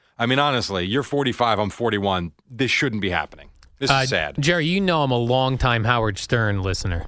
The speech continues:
Speaker 1: I do.
Speaker 2: So he, for many years, had back pain.
Speaker 1: Mm-hmm.
Speaker 2: And he, uh, always talked about, for many years, uh, a book he found called Curing Back Pain by Doctor John Sarno.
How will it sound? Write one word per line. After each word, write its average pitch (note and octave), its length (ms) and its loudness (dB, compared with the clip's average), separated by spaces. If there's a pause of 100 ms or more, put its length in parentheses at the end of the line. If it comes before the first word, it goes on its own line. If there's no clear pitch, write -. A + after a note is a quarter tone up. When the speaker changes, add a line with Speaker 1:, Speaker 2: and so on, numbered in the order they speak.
(140)
Speaker 1:
I C3 120 2
do. C3+ 320 0
Speaker 2:
So C3 320 0
he, F#3+ 320 0
for - 140 0
many D3+ 280 2
years, C3 420 0
had G#2+ 240 0
back A#2+ 280 2
pain. - 320 2 (220)
Speaker 1:
Mm-hmm. A2 400 0 (300)
Speaker 2:
And A#2+ 240 2
he, A#2+ 320 0
uh, A2 140 2
always D3 480 0
talked D3+ 320 0
about, G#2 380 2
for - 100 -2
many A#2 320 2
years, A2 380 2
uh, G#2+ 160 2
a A#2 80 2
book C#3 280 -2
he A#2 120 0
found G2 480 0
called G#2 440 0
Curing A#2+ 440 0
Back A#2+ 280 0
Pain G#2 300 2
by G2 180 2
Doctor G#2 400 0
John G#2+ 360 0
Sarno. A2 520 -2